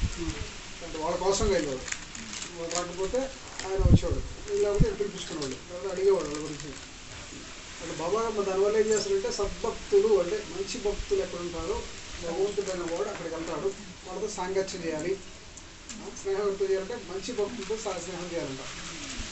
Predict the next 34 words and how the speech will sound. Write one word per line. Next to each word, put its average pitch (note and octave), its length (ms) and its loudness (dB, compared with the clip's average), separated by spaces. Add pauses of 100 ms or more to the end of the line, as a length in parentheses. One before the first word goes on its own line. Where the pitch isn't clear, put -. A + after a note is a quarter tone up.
(100)
మరి G3 100 -2
బాబా G#3 260 2
గారు G3+ 160 4
ఆ - 20 2
స్నేహం G#3+ 320 2
కోసం G3 220 2
వచ్చాడు F3+ 200 -2
కదా, G3 180 -2 (480)
అటు - 140 2
ఇటు, - 100 6
లేకపోతే E3+ 360 -4
దానికి F#3+ 260 0
ఎప్పుడు F#3+ 200 -2
చెప్పకూడదు, F3 540 -6 (800)
ఏదో G3 200 8
రుణానుబంధం, E3+ 400 4
లేకపోతే F#3+ 220 -2
వాళ్ళతో F#3+ 260 0
రుణానుబంధం F#3 540 2
అంటే - 340 10 (300)
ఎన్నో F#3 180 4
జన్మలు G3+ 280 6
కూడా G3 160 4
రుణానుబంధం F#3+ 580 2
భగవంతుడు F3 400 -4
మనకి, F3 180 -6 (760)
ఆయన E3 180 -6
మనకి, D3+ 540 -6 (380)
ఉమ్, D3 320 -6
కలవటం E3+ 360 -2
కానీ E3+ 160 -4 (260)
జరగటం E3+ 340 -2
కానీ E3+ 180 -4 (440)
జరిగింది. C#3+ 320 -6